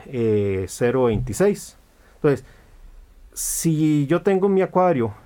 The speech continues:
en esos mil cero veintiséis y el pez que traje de la tienda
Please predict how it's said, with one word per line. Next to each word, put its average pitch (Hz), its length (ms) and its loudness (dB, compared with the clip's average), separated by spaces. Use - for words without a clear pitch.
en 123 280 0
esos 143 260 0
mil 160 400 2
cero 165 480 2
veintiséis 156 920 0
y 151 180 2
el 135 180 0
pez 170 440 0
que - 180 -8
traje 143 600 -2
de 107 1000 -2
la 107 160 -4
tienda 160 420 0